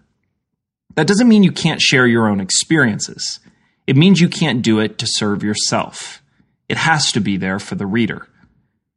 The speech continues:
This week, I came across a fascinating article in the Chronicle of Higher Education. The article is titled,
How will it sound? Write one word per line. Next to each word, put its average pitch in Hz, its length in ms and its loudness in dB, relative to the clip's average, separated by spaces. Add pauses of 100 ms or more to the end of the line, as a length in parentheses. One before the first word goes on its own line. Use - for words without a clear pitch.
(200)
This 135 180 2
week, 131 180 2
I 120 60 0
came 151 240 0
across 135 300 0
a 110 60 -4
fascinating 120 600 0
article 107 380 -2
in 101 60 0
the 98 80 -4
Chronicle 117 480 0
of 98 100 -2
Higher 110 280 0
Education. 98 600 -6
The 110 80 -2
article 120 360 0
is 107 120 -4
titled, 107 460 -2